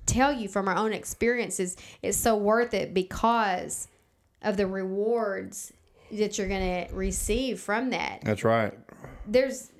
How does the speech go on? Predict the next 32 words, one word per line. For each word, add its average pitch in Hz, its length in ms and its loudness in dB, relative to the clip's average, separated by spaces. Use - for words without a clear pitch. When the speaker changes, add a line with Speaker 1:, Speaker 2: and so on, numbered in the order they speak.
Speaker 1:
I 247 40 2
mean, 240 260 2
we're 262 200 2
human, 247 400 0
honey. 185 240 0
We 196 120 0
all 233 240 2
wanna 202 200 -2
know, 190 500 0
"Okay, 208 260 0
well, 190 320 0
what 220 200 2
can 233 160 -2
I 185 100 0
expect 220 420 -2
from 180 180 -4
this?" - 420 -8
<laughs> 254 100 -4
Like 185 160 -2
we've 208 120 2
already 220 200 2
said, 226 560 0
you 208 80 -6
can 208 160 -2
expect 220 400 0
a 226 60 4
lot. 233 480 2
Pure 269 220 2
thoughts, 285 540 -2
Speaker 2:
Yeah. 123 300 4
Speaker 1:
inner 269 220 2
peace. 302 580 0